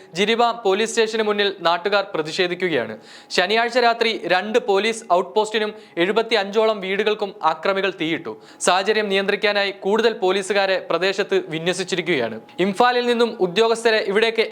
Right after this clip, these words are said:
എയർലിഫ്റ്റ് ചെയ്യുകയായിരുന്നു. ഇതിനിടെ ഇവിടെ നിന്നും ഇരുന്നൂറ്റി മുപ്പത്തിയൊൻപതോളം പേരെ മാറ്റി പാർപ്പിക്കുകയും ചെയ്തു. സ്ത്രീകളും കുട്ടികളും ഉൾപ്പെടെയുള്ളവരെയാണ്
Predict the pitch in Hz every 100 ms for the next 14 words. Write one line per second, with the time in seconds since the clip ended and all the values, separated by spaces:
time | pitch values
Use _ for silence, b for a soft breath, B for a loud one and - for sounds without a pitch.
0 | 180 202 220 220 190 190 180 151 120 113
1 | - B - 165 208 208 208 180 202 214
2 | 208 202 180 185 196 226 220 185 185 220
3 | 214 190 190 226 226 208 202 190 - 160
4 | 175 220 - 170 170 175 185 175 127 110
5 | 113 B B - 190 226 254 254 226 220
6 | 233 233 - 190 190 226 226 208 220 226
7 | 208